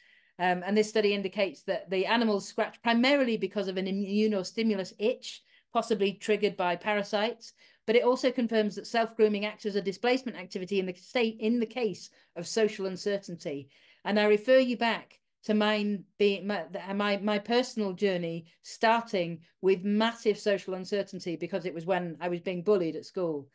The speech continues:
So it's very interesting, you know, all sorts of interesting things there. And if you're interested in, in the stuff that I've talked about in the last few slides, I highly recommend this book by, uh, a brilliant neuroscientist called Robert Sapolsky called Behave.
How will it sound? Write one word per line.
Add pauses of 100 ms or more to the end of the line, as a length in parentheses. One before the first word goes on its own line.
(200)
So
it's (160)
very
interesting,
you
know,
all
sorts
of
interesting
things
there. (1160)
And
if
you're
interested
in,
in
the
stuff
that
I've
talked
about
in
the
last
few
slides,
I
highly
recommend
this
book
by,
uh,
a
brilliant
neuroscientist
called
Robert
Sapolsky
called
Behave.